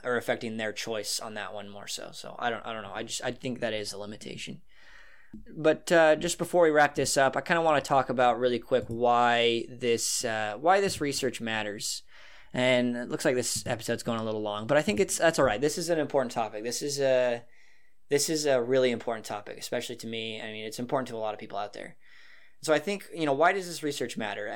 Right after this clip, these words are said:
I think it's huge. This, this type of research is huge. It's very important to help us, um, in solving this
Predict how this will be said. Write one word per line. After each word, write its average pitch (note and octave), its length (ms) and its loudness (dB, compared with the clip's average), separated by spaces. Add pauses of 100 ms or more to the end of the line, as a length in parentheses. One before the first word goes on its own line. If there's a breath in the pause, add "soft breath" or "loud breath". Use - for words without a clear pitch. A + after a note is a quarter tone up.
I C3+ 120 -4
think G3 240 -4
it's - 380 -6
huge. D#3+ 280 -4
This, D#3 220 -2
this A3+ 280 -2
type F#3+ 220 0
of D3+ 100 -8
research C#3+ 360 -6
is G#2+ 100 -8
huge. - 580 -12
It's - 200 -4
very D3 680 2
important B2 680 0 (440 soft breath)
to C3 100 0
help C#3 340 0
us, - 480 -2 (340)
um, A2+ 280 -4
in A#2+ 80 -6
solving C3 720 2
this - 320 -4